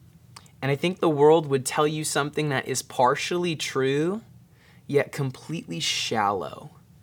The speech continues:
That peace is found when you achieve this kind of emotional state or that kind of emotional state or this level of relaxation or this level of freedom from,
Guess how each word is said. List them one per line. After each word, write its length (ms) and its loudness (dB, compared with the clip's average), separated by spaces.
That 200 0
peace 320 -2
is 100 -2
found 320 2
when 140 0
you 100 2
achieve 400 -2
this 160 2
kind 360 0
of 100 4
emotional 500 0
state 420 0
or 120 4
that 240 4
kind 220 0
of 100 2
emotional 480 -2
state 320 2
or 160 4
this 260 0
level 360 4
of 100 0
relaxation 840 2
or 220 4
this 260 2
level 380 4
of 160 2
freedom 480 0
from, 400 2